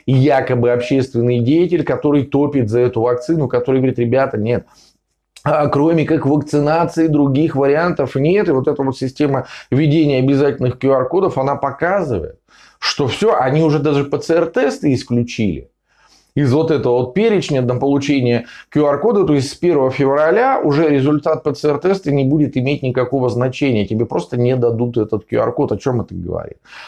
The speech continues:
Это говорит о том, что производители вакцин, все, они хотят зарабатывать на этом рынке. Они не хотят его ни с кем делить. Именно поэтому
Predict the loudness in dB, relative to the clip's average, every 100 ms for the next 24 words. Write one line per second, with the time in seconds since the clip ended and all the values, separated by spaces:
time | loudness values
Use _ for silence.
0 | -8 -4 -2 0 0 2 0 -2 -2 -2
1 | -2 -4 -2 -2 0 -2 -2 -2 -2 0
2 | -2 -2 -2 -2 -2 -2 0 0 0 0
3 | -2 -4 -2 -2 -2 -2 -2 -2 -4 -2
4 | -4 -4 -6 -6 -4 -2 -2 -2 -2 -2
5 | -4 -4 -4 -2 -2 -2 -4 -2 -6 -6
6 | -4 -2 0 -2 -2 -2 0 0 -2 -2
7 | 0 -2 -2 -2 -2